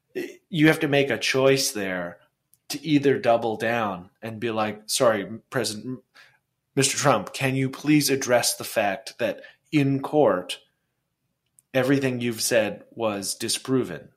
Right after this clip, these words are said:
There was no evidence of what you have s-, continuously said." And just keep going back to it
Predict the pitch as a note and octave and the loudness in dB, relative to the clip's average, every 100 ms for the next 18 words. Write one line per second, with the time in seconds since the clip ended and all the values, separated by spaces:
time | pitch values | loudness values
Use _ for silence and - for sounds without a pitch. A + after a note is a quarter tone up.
0 | _ G#2 F#2+ F#2 A2 A2 A#2 A#2 G#2 F#2+ | _ -14 -12 -10 -6 -2 -2 -4 -8 -6
1 | - F#2 F2 - _ - F2+ F#2 G#2 G2 | -6 -6 -10 -16 _ -8 -8 -8 -10 -8
2 | - - - A2+ - C3+ B2 G#2+ - G2+ | -6 -6 -8 -10 -4 -4 -4 -4 -6 -4
3 | - F2+ C2 - _ _ _ _ _ _ | -4 -4 -6 -10 _ _ _ _ _ _
4 | _ - C3 A2+ - B2 - - C3+ C3+ | _ -6 -6 -4 -4 -4 -6 -2 -2 -2
5 | C3+ G#2+ A2+ A2 A2 G#2 G#2+ - A2+ F#2 | -2 -2 -2 -4 -2 0 -2 -4 -6 -4
6 | E2+ - | -6 -12